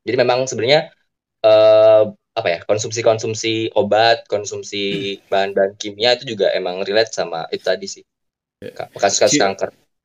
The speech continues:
Speaker 2: cheating jadi kan ya. K B itu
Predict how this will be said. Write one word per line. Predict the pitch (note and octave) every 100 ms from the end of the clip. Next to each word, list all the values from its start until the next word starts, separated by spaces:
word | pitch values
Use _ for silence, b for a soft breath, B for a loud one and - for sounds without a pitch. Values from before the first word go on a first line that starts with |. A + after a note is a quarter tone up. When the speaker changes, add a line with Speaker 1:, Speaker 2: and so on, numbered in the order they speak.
| _ _ _ _ _
Speaker 2:
cheating | - - D3+ D3+ D#3
jadi | B2+ G#2 A#2
kan | A#2+ A2
ya. | A#2+ - _ _ _ _ _ -
K | - A#2+
B | G2+ A2+ A2
itu | B2